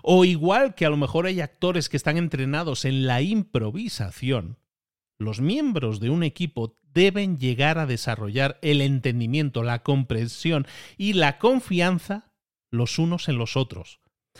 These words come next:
hasta el punto de que ese trabajo se convierta en instintivo. Para esto, te, te invito a que hem-, hemos hecho ya varios libros, yo creo, sobre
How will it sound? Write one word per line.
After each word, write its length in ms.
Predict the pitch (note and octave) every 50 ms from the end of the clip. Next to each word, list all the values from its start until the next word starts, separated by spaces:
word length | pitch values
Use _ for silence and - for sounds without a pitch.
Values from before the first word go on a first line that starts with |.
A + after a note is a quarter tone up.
| - - - -
hasta 480 | - C3 C#3+ C#3+ - - - - B2+ A#2+
el 140 | A#2+ A#2 A2
punto 560 | - - G#3+ B3+ A#3+ - - G2+ A2+ C#3+ - _
de 200 | - C3 B2+ -
que 180 | - B2 C3
ese 180 | D#3 - - F#3
trabajo 440 | - F3 F3 E3 D3 C3+ - - C#3+
se 180 | - - A#2+
convierta 480 | - A#2+ G#2+ A2 A2+ A#2+ A#2+ A#2 - B2+
en 140 | A#2 A2+ A#2+
instintivo. 960 | C3+ C#3+ C#3+ - - - C#3 C3 B2+ B2 A#2 - D3+ C#3 A#2 - - - _ _ _ _ _ _ _ _ _ _ _ - - - - - _ _
Para 260 | - A#2+ A#2+ G#2+ D#3
esto, 500 | A#3 A#3+ - - - B2 - - - _ _ _ _ _ _
te, 480 | - G#2 G2 F#2+ F2 D2 - - - _ _ _ _
te 80 | A#2 G#2
invito 640 | F#2+ F#2+ G#2 A2+ D3+ F3 D#3 - - A#2+ A#2+ A#2+
a 160 | A2+ A2+ G#2+ -
que 360 | - G#2+ G2 F#2+ G#2 C3 C#3+
hem-, 120 | E3 D#3+ D3+
hemos 260 | E3 F#3 A3 G#3+ -
hecho 200 | E3+ D#3+ - E3
ya 180 | C3+ C#3 C#3 D3
varios 360 | C3+ B2 B2+ C#3 C3 B2 A2
libros, 460 | A#2 B2 B2+ A#2+ A2 G#2+ G#2+ - -
yo 180 | - A2 A2 -
creo, 340 | A#2+ A2 A2+ A#2 A#2 A#2 G#2+
sobre 640 | - - - A2+ A2+ A2+ A#2 A#2 A#2 A#2+ B2 A#2+